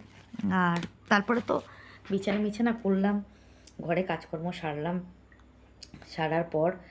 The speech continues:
আহ, সারা ঘর সে ছিটানো ছিল, সেগুলোকে আবার ঠিকঠাক করে পরিষ্কার পরিচ্ছন্ন করে গুছিয়ে গেছি। বোঝোই তো যে একটা সংসারে কত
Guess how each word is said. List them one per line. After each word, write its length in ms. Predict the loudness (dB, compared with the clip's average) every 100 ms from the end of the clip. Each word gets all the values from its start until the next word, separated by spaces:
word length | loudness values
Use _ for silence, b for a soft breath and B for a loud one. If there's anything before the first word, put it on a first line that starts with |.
| b b b -8
আহ, 360 | -6 -4 -4 -6
সারা 320 | -6 -4 -4
ঘর 280 | -6 -2 -2
সে 240 | 2 0 0 -2
ছিটানো 420 | -6 0 2 0
ছিল, 260 | -2 -4
সেগুলোকে 440 | -2 -2 -2 -2 -2
আবার 100 | -2
ঠিকঠাক 340 | -4 -4 -4 -2
করে 140 | -2
পরিষ্কার 420 | 0 -2 -4 -2 -2
পরিচ্ছন্ন 440 | -2 -4 -4 -2
করে 180 | -2 -2
গুছিয়ে 360 | -6 -6 -2
গেছি। 320 | 0 0 -2 -4 b b b b -4
বোঝোই 440 | 2 2 6 6
তো 160 | 6 2
যে 100 | 2
একটা 240 | 2 -2
সংসারে 460 | -4 -4 -4 0 0
কত 200 | 0 -2